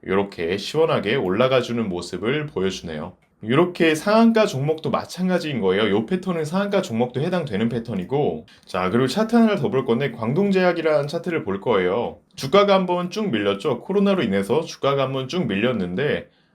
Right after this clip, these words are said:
아직도 역배열이에요. 역배열인데 정배열로 바뀌려고 하고 있죠. 이 시기에는 아마 모든 주식들이 요런 차트를 띄웠을 거예요. 그래가지고 요때 광동제약에는 그렇게 많은 사람들이 관심을 가졌을 것 같지 않은데,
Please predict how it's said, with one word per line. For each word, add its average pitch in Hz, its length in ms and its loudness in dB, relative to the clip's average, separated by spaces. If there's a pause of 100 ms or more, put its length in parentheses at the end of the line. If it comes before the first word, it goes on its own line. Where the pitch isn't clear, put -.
(120)
아직도 175 560 0
역배열이에요. 131 800 2
역배열인데 151 680 -2
정배열로 151 680 -2
바뀌려고 143 580 -2
하고 170 240 -4
있죠. 110 480 -2 (180)
이 110 120 2
시기에는 202 500 0
아마 101 320 2
모든 139 320 2
주식들이 139 640 -4
요런 135 320 0
차트를 147 480 -4
띄웠을 185 380 -4
거예요. 98 540 0
그래가지고 147 520 2
요때 135 480 0
광동제약에는 113 840 -2
그렇게 120 320 -4
많은 98 320 2
사람들이 165 420 -6
관심을 113 440 -6
가졌을 - 420 -6
것 143 100 -4
같지 135 220 -2
않은데, 85 640 -4